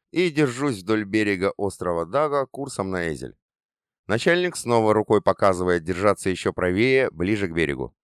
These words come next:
Точно, рисует или пометки делает,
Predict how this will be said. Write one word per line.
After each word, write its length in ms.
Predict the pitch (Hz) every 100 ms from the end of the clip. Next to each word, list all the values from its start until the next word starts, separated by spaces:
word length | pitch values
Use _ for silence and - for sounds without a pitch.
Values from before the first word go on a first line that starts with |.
| _ _ _ _ _ _
Точно, 420 | - 123 - 82 82
рисует 560 | 90 - 160 160 -
или 160 | 135 135
пометки 500 | - 131 131 - 95
делает, 440 | 82 85 71 64